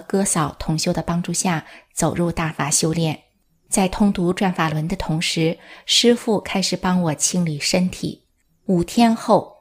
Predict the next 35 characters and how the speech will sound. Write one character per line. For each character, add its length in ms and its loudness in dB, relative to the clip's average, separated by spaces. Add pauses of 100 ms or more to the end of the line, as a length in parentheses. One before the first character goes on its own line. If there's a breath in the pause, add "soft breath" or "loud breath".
(140)
我 100 8
变 220 2
得 240 0
无 160 -2
病 320 0
一 80 0
身 260 -2
轻， 320 0 (320)
感 180 2
觉 140 4
自 140 2
己 200 2
像 220 2
个 220 0
仙 280 4
女 140 2
一 220 -4
样， 200 -2 (100)
身 260 2
体 160 -2
轻 360 2
盈， 260 -2 (360)
人 240 4
生 340 2
第 220 2
一 80 2
次 180 -6
感 260 -2
受 220 0
到 380 -2
真 200 2
正 200 2
的 100 -2
健 320 0
康 260 -4